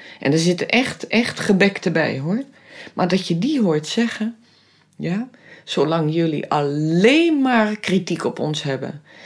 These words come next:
en zonder feiten ons beschuldigen van alles, tot en met jullie be-, beloftes die jullie schenden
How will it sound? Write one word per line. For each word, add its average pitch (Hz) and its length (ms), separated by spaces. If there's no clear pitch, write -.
en 143 240
zonder 302 500
feiten 190 580
ons 165 240
beschuldigen 151 600
van 151 220
alles, - 560
tot 233 240
en 190 100
met 165 380
jullie 175 560
be-, 147 200
beloftes 175 640
die 165 140
jullie 160 280
schenden - 640